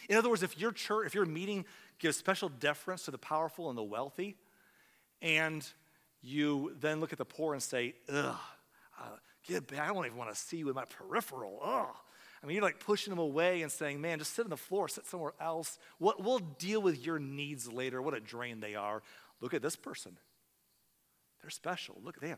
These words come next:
They're somebody." James says, "Well,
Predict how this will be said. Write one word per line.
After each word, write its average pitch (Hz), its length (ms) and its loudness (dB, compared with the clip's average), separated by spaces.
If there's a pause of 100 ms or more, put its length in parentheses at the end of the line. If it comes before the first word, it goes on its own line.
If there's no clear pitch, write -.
They're 156 100 -6
somebody." 104 680 -10 (1700)
James 220 300 6
says, 139 280 0
"Well, 127 500 2